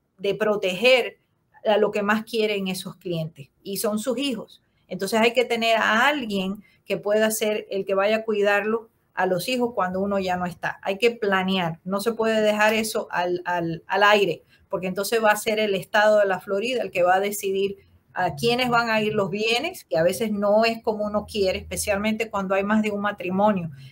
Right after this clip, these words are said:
y hay niños que han nacido del primer matrimonio y del segundo.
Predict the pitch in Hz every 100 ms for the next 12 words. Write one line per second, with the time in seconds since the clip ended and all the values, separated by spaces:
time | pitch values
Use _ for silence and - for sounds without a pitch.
0 | - 190 185 208 220 233 233 220 - 202
1 | 208 214 - 220 202 190 180 185 196 214
2 | 233 233 233 226 226 214 185 160 185 202
3 | 233 196